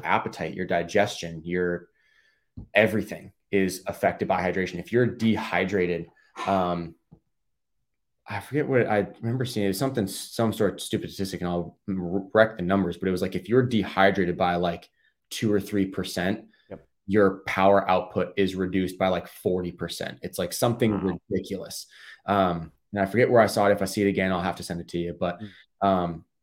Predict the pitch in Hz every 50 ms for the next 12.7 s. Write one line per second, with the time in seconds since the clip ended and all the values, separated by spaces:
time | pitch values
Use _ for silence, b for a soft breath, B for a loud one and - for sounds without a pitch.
0 | _ 107 104 101 95 - 131 123 123 113 104 101 95 98 101 98 107 107 107 101
1 | 87 107 95 92 95 98 95 98 98 92 92 90 92 90 - - - 101 98 90
2 | - 92 - - - - 98 95 92 92 90 90 90 92 90 90 90 90 87 85
3 | - _ _ _ _ _ _ _ - - 101 101 101 95 92 92 90 - - -
4 | 95 90 - - 95 92 92 90 92 90 - 95 92 - 92 98 95 95 95 95
5 | 98 95 95 95 - - 87 85 - - - 87 90 90 - - 90 - - 90
6 | 85 - - _ - 90 87 90 92 92 90 90 90 - - 98 87 85 - -
7 | 90 98 101 95 92 - b b b b b b b b b b _ _ _ _
8 | 107 107 98 92 107 104 98 107 110 104 101 - 104 98 95 95 87 - - -
9 | 107 95 95 92 90 - 87 - - 85 87 85 - - 98 95 92 90 87 87
10 | 87 - 92 - - 101 92 87 92 90 90 87 85 85 85 - b b b b
11 | b b b b _ 101 95 92 90 87 85 85 82 - _ _ _ 98 95 101
12 | 95 - 95 90 - 98 95 98 - - - - -